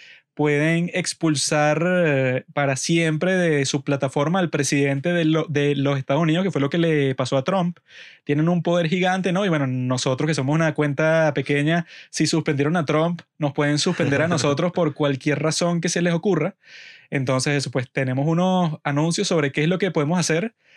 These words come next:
Speaker 1: para blindarnos un poco y tener un plan B, un plan C, un plan D de cualquier cosa que nos pase así, porque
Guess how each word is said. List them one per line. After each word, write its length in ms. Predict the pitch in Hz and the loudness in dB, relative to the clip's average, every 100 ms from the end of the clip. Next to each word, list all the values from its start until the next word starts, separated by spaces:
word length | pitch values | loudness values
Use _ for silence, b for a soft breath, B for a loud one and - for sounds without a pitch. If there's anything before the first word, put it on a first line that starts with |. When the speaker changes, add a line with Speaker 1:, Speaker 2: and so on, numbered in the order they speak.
| b b b - | b b b -2
Speaker 1:
para 1000 | 147 139 139 135 131 123 123 120 113 113 _ _ _ _ _ _ _ - | 0 2 2 2 2 0 -4 -6 -8 -12 _ _ _ _ _ _ _ -10
blindarnos 760 | 131 147 147 143 147 147 175 | -2 2 2 2 2 2 0
un 140 | 180 151 | 0 0
poco 360 | 165 151 180 | 0 2 2
y 440 | 175 156 143 135 - | 2 4 2 0 -2
tener 220 | 143 139 | -2 0
un 100 | 151 | 0
plan 260 | 147 156 151 | 0 0 0
B, 280 | 147 165 156 | 0 0 0
un 140 | 139 | 0
plan 240 | 147 147 139 | 0 0 0
C, 220 | 151 160 | 0 0
un 120 | 147 | 0
plan 220 | 143 147 | 0 0
D 140 | 143 160 | 0 0
de 140 | 180 | 0
cualquier 320 | 151 127 135 | -2 -2 -2
cosa 220 | 135 139 165 | -2 0 0
que 60 | |
nos 140 | 147 - | -2 -2
pase 260 | 135 151 | -4 -2
así, 220 | 143 151 | 0 0
porque 320 | 165 185 143 | 0 0 -2